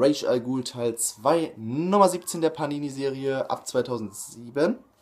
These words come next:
Heißt, wir befinden uns hier im Juni zweitausendacht. Hier drin ist enthalten Robin hundertachtundsechzig,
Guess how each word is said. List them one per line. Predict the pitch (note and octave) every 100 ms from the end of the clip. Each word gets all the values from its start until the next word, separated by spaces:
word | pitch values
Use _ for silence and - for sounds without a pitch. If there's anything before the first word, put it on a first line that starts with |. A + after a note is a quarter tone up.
| _ _ _ _ -
Heißt, | B2+ F3 -
wir | C#3 C3+
befinden | C3 D3+ C3+
uns | C3 C3
hier | C#3+ B2+
im |
Juni | A#2 B2+ D3 C3
zweitausendacht. | - A2 A2+ F#2+ F2 - - - C#3+ G#3 - -
Hier | - D#3+
drin | D#3 C3+ C#3 C3+
ist | A#2+ -
enthalten | - A#2+ A#2+ C3 C3+ C#3 B2 A2 G2
Robin | G#2 B2 D3 C#3+ C#3 C3+ A#2+
hundertachtundsechzig, | B2 C#3+ C#3+ C#3 C3 B2+ - - _ _ _ _ _ _ - D3 - D#3 D3 D3 D3+ - E3 D#3 D#3